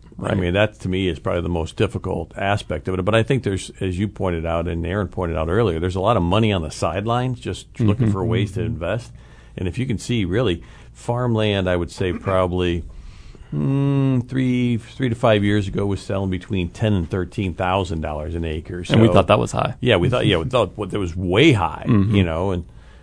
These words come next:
Speaker 1: so, I mean, I think, you know, we're beginning to look at adjusting our lending rates on
Speaker 2: Mm-hmm.
Speaker 1: that farmland because, you know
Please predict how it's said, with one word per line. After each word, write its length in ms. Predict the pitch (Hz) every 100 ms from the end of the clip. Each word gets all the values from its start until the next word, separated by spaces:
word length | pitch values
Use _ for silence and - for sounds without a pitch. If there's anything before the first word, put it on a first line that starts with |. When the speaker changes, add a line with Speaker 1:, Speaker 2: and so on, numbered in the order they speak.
| -
Speaker 1:
so, 200 | - 92
I 40 | 87
mean, 220 | 90 87
I 80 | 90
think, 240 | 110 92
you 80 | 92
know, 80 | 82
we're 180 | 92
beginning 280 | 95 92 90
to 100 | 85
look 160 | 92 87
at 120 | 87
adjusting 540 | 82 85 98 - 92 82
our 180 | 80
lending 380 | 82 90 123 92
rates 260 | 80 78 -
on 120 | 90
Speaker 2:
Mm-hmm. 220 | 104 127 120 -
Speaker 1:
that 100 | -
farmland 520 | - 95 87 85 104
because, 520 | 92 87 95 87 - - -
you 160 | 110
know 260 | 82 85